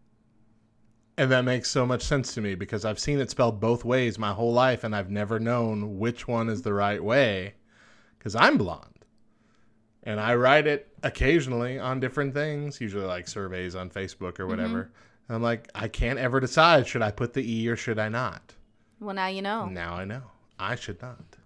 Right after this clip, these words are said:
Speaker 2: I was today years old when I, when I learned that.
Speaker 1: <laughs>
Speaker 2: The sperm whale is the loudest animal on the planet. They can produce sounds of up to two hundred and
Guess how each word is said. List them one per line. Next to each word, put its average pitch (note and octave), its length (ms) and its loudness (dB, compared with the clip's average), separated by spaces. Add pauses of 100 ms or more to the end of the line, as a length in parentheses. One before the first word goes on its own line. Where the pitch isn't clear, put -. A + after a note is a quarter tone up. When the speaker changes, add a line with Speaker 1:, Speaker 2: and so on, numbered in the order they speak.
(140)
Speaker 2:
I A3 100 -10
was G#3 200 -10
today F#3 300 -8
years G#3+ 300 -6
old F3+ 300 -10 (240)
when F#3+ 160 4
I, E3+ 100 -2
when F3+ 480 -2
I F3 140 0
learned F3 220 -4
that. F#3+ 180 -4
Speaker 1:
<laughs> F3 100 -8 (580)
Speaker 2:
The C#4 120 0
sperm F#4 380 -2
whale B3+ 300 2
is A3+ 140 -4
the A#3 140 -6
loudest A3+ 560 2
animal G#3 380 -4
on F3+ 160 -6
the F#3+ 80 -6
planet. F#3+ 560 -6
They G3+ 160 -2
can B3 220 -6
produce A#3+ 380 -8
sounds G3+ 360 -4
of - 140 -12
up G#3 260 -6
to - 160 -16
two C#4+ 420 -8
hundred D4+ 340 -8
and A#3 240 -6